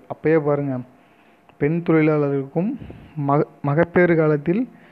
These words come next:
அவங்களுக்கு வந்து சம்பளத்தோட லீவு கொடுக்கணும்னு சொல்லி அப்பயே போராடியிருக்காரு. சுதந்திர போராட்டத்தில் மிக தீவிரமாக ஈடுபட்டதால் கைது செய்யப்பட்டு இவர் வந்து அலிப்பூர்,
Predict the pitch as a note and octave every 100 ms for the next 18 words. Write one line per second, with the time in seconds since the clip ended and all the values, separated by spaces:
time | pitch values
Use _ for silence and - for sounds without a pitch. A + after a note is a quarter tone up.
0 | - - - _ _ _ - - C#3 D3+
1 | D3 D3 D#3+ A3+ C4+ - - - - _
2 | - - D#3 E3 E3 E3+ D#3+ D#3 D3+ C#3+
3 | C#3+ D3 C#3+ D3 D#3+ C#3+ D3 D3+ D#3 C3+
4 | - - - C#3 C#3 C3+ C3 C3 C#3+ -
5 | - - _ - D#3+ E3+ F3+ F3 E3 E3
6 | D#3 D3+ F3 E3+ D#3 E3+ E3 E3 E3 E3
7 | D#3+ D#3 D3+ D3 C#3+ D3+ D#3 C#3+ D#3 D#3+
8 | D3+ C#3 C#3 D#3 D#3+ D#3+ - - - D3
9 | D3+ D#3+ E3+ C#3+ D3 E3 E3+ D#3